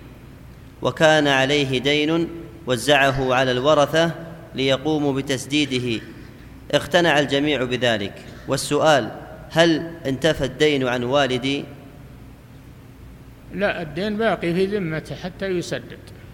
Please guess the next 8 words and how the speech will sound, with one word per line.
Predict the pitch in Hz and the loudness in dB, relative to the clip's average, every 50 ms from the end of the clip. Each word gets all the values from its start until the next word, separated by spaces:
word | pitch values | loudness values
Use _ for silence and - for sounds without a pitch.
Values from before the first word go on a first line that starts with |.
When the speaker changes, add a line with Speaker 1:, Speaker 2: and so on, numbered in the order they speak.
| - - - - - - - - - - - - - - - - - - - - | -20 -20 -20 -20 -20 -20 -20 -20 -20 -20 -20 -20 -20 -20 -20 -20 -20 -18 -14 -10
Speaker 2:
ما | 147 147 165 180 180 180 185 175 165 165 - - - - - - - - - | -6 -4 -4 -2 -2 -2 -2 -4 -4 -6 -8 -12 -16 -18 -18 -18 -18 -14 -10
يسقط | 208 165 175 180 175 - - 165 165 160 - 151 | -6 -4 -4 -4 -4 -6 -8 -8 -8 -8 -6 -8
بتحمل | 151 139 - 151 139 - 165 160 165 156 147 147 143 143 135 - - - - - | -8 -6 -6 -6 -6 -4 -4 -4 -4 -4 -4 -4 -4 -6 -6 -8 -12 -18 -16 -10
غيره | 175 147 156 165 156 143 143 143 123 123 131 131 | -6 -4 -2 -2 0 0 -2 -2 -4 -4 -6 -4
له | 139 151 143 165 185 180 170 - - | -4 -4 -4 -4 -4 -6 -10 -12 -12
حتى | - 190 180 - - 180 180 202 196 - | -12 -12 -12 -8 -6 -6 -4 -4 -6 -6
يسدد. | 180 170 160 - - 151 143 131 120 127 151 151 143 - - - - - - - - - - - - - - - - - | -8 -8 -8 -6 -6 -8 -8 -8 -8 -8 -8 -10 -10 -12 -20 -20 -20 -20 -20 -20 -20 -20 -20 -20 -20 -20 -20 -20 -14 -8
نعم. | 143 147 143 131 117 | -6 -6 -6 -6 -10